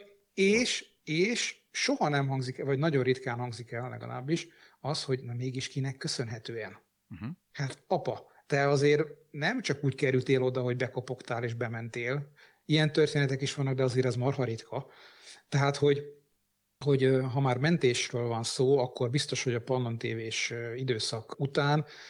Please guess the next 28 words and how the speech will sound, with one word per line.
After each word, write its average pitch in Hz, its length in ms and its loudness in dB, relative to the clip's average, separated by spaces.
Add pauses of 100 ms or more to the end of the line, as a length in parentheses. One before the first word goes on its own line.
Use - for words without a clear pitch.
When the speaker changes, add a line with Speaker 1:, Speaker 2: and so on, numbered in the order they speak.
(200)
Speaker 1:
egy 131 180 -6
nagyon 127 280 2
mentő 117 500 -2 (580)
ötlet 135 360 -2
volt, 139 260 4
és - 220 2
mentéssel 127 540 2
ért 123 240 2
fel. 131 280 4 (300)
Speaker 2:
Mhm. 98 100 -8 (480)
Speaker 1:
Mentés 143 380 2
másként, 131 400 2
ha 147 120 4
így, 131 200 4
így 131 340 -6
mondj-, 123 200 -4
a, - 100 -2
hogy 127 400 2
a 131 40 6
múzeumhoz 127 520 4
kerültem, 135 480 2
és - 140 2
ez 135 260 2
Kőhalmi 117 420 2
Andrának 113 720 -2
köszönhető, 135 560 0
aki 135 200 -2
odahívott. 113 720 -4